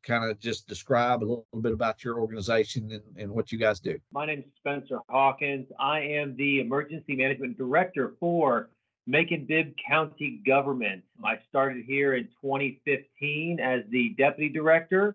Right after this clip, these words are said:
Speaker 2: and then a few months after I joined the agency, I was then appointed as the Director, and I've been the Director since December of twenty fifteen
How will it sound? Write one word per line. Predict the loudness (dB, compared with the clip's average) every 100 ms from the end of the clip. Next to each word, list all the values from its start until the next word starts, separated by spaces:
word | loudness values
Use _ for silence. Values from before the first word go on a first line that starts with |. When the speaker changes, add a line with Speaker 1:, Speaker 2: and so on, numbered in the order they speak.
| 0
Speaker 2:
and | -2 0
then | 2 2 0
a | -4
few | -2 0
months | 2 2 6
after | 4 4 0 2 2 -2 _
I | 0 0
joined | 0 2 2 2
the | 2
agency, | 2 2 -2 -6 -2 2 2 0 _ _ 2
I | 4
was | 4 2
then | 2 4 4 0
appointed | -10 -4 0 2 2 4
as | 4 2
the | 0
Director, | 2 6 6 4 -4 -6
and | 0
I've | 2 2
been | 0 0 0 -2 -2
the | -2
Director | 4 4 4 2 -2 -2
since | -2 -2 -4 _ -10
December | -8 -8 2 2 4 4 4
of | 6 6 4 2
twenty | -2 -2 2
fifteen | 2 2 -2 -2 0 0 0